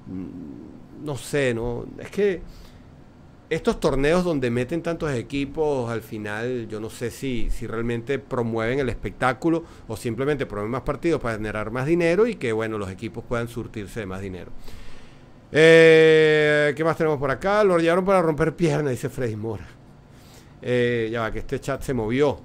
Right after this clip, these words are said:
Vamos a ver qué más tenemos. ¿Qué más tenemos por acá? A Peckerman,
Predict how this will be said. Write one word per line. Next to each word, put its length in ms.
Vamos 180
a 80
ver 60
qué 80
más 140
tenemos. 340
¿Qué 140
más 140
tenemos 220
por 100
acá? 960
A 100
Peckerman, 760